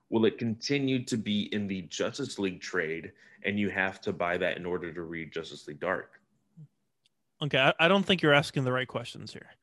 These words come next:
Speaker 2: I think the questions you should be asking is, is Shazam,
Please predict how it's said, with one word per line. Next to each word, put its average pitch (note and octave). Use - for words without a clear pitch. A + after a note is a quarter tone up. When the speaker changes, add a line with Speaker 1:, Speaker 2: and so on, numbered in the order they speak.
Speaker 2:
I B2+
think F3+
the C#3
questions C#3
you B2
should D#3
be B2+
asking A#2
is, -
is D3
Shazam, F3